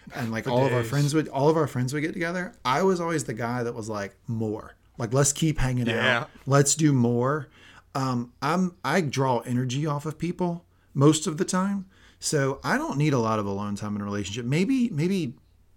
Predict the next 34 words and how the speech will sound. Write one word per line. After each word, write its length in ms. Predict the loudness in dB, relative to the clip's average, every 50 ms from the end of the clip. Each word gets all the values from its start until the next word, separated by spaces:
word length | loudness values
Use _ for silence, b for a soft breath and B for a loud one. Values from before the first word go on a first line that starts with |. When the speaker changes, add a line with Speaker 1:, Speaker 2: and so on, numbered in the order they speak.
| _ -16 -14 -10 -6
Speaker 1:
twenty 280 | -4 -2 0 0 0
minutes 260 | 0 0 -2 -4 -6 -6
here 220 | -6 -4 -4 -2
or 60 | -4
there. 360 | -4 -6 -6 -6 -6 -8 -8 -8
Like, 300 | -8 -8 -8 -8 -6 -2 2
literally, 400 | 4 4 4 4 2 0 -2 -4
that's 260 | -4 -4 -4 -4 -4
it. 240 | -6 -4 -6 -6 -6
Like, 160 | -6 -4 -2
I, 160 | -2 -4 -2 -2 -2
I 140 | -2 -2
can 180 | 0 -2 -4 -2
be, 240 | -2 -2 -4 -4 -4 -2
I 120 | -2 0
can 120 | 2 2
be 120 | 2 2 2
right 320 | 2 0 0 -2 -2 -2 -4
next 240 | -6 -8 -8 -10
with 80 | -10 -8
somebody 280 | -6 -4 -4 -4 -4 -4
all 100 | -6 -6
the 60 | -6 -6
time 180 | -4 -4 -4
'cause 140 | -4 -4 -4
I'm 80 | -4 -4
an 60 | -4
extrovert. 420 | -6 -8 -8 -8 -8 -6 -4 -4
I 40 | -4
draw 200 | -6 -6 -8 -6
energy 300 | -6 -6 -6 -6 -6 -8
off 160 | -8 -10 -12
of 80 | -14 -12
people. 280 | -12 -12 -12 -14 -16